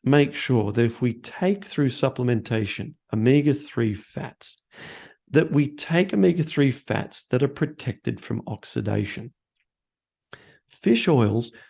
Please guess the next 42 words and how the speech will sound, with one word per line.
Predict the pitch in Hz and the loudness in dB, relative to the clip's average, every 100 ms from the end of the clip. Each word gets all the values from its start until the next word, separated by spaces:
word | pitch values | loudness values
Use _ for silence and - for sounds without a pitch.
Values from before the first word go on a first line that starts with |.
| _ | _
which | 120 139 - - | 2 2 0 0
are | 127 123 117 | 2 2 0
purified, | - - - 202 220 156 - 123 110 95 - - _ _ _ _ | -10 -8 0 4 4 2 0 -2 0 -2 -8 -14 _ _ _ _
right? | 123 139 151 | 4 4 4
They | 135 | 0
try | 117 - 143 | -2 0 2
and | 131 | 2
remove | 123 123 131 120 | 4 4 4 2
the | 117 | -4
smells, | - - 131 131 131 120 | -8 -4 0 2 2 0
they | 127 | -4
try | 120 - 127 | -6 -4 0
and | 123 | 2
remove | 120 123 123 | 4 4 4
the | 113 - | 0 -10
toxins | - 135 - 143 117 | -8 -8 -4 -2 0
like | 120 120 | 0 0
mercury, | 120 123 127 - 127 123 | 2 4 2 2 0 2
which | 117 120 | 0 -2
are | 120 | -2
a | |
real | 113 143 185 | -2 0 0
problem | - 180 185 160 | -2 0 2 4
in | 123 | 2
the | 113 | 0
fish | - 131 - | -2 -4 -2
oil | 117 | 0
industry, | 127 208 - 131 123 - - - | 2 2 0 0 -2 -4 -20 -4
'cause | 143 - | -2 2
our | 120 107 - _ | 0 0 -8 _
oceans, | 131 214 - 117 104 - - - - | 2 2 2 0 -2 -6 -18 -16 -14
according | - 147 135 | 2 4 6
to | |
the | 117 | 6
World | 123 117 | 4 4
Health | 123 185 196 | 2 0 0
Organization, | 117 110 107 101 104 95 139 - - - - | 0 0 0 -2 -6 -6 -8 -8 -18 -12 2
have | 147 123 98 - _ _ - - | 4 4 -2 -12 _ _ -20 0
concerning | 139 127 - 147 180 156 | 2 4 6 6 6 4
levels | 117 123 127 | 4 2 0
of, | 135 139 - _ | -4 -6 -16 _
of, | 127 131 | 0 0